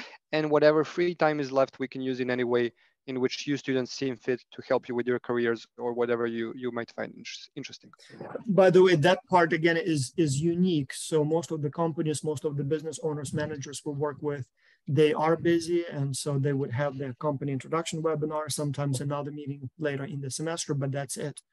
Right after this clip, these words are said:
Speaker 2: So here you have an access to the company founder every single week.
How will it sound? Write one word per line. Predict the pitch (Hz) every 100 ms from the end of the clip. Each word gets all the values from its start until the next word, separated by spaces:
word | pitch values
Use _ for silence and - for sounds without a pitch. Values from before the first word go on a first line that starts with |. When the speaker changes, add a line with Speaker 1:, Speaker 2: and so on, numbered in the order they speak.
| _ - -
Speaker 2:
So | - 147
here | 135 - 165
you | 156 143
have | 151 143 -
an | 156 151
access | 147 - 143 -
to | 147
the | 135
company | 151 147 143 139
founder | 147 143 143 139
every | 147 143
single | 131 147 135 135
week. | 170 185